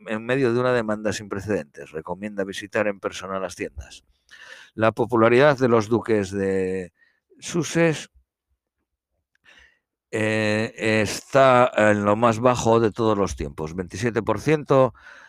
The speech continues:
tienen opinión positiva de Harry y solo el veintidós de Meghan. La Organización Mundial de la Salud pide reducir el número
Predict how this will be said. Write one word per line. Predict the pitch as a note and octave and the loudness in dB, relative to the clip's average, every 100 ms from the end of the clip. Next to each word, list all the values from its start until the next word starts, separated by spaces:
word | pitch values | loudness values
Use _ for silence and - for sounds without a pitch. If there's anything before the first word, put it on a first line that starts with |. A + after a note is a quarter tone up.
| - | -8
tienen | - A2 A2 | 0 0 0
opinión | G#2+ F#2 G#2 G#2 F#2+ | -2 -2 -4 -4 -4
positiva | F#2+ G2 F#2+ A2+ G#2 F#2+ | -6 -8 -4 0 2 2
de | F#2+ F#2+ F2 | 0 0 -2
Harry | - C3 C3 B2+ C#3 | 2 2 4 2 0
y | E3 D#3+ C3+ | 0 2 2
solo | - C#3 B2 | 0 2 2
el | A#2 | 2
veintidós | G#2 F#2+ F#2 F#2 F#2 E2 | -2 -4 -2 0 0 -2
de | F2 | -6
Meghan. | D#2 A#1 C2+ D#2 | -8 -10 -12 -8
La | D#2+ | -6
Organización | E2 F2+ E2+ F2 G2 | -6 -6 -8 -8 -6
Mundial | G2 G2 F#2 | -6 -6 -4
de | F#2 | -4
la | |
Salud | E2 G#2 C#3 D3 - | -4 -2 0 -2 -2
pide | A#2+ A2 | -2 0
reducir | F#2+ G2+ F2+ A2 | 0 0 -2 -4
el | G2+ G2+ | -4 -6
número | G2+ G2 G2 F#2+ | -6 -2 0 0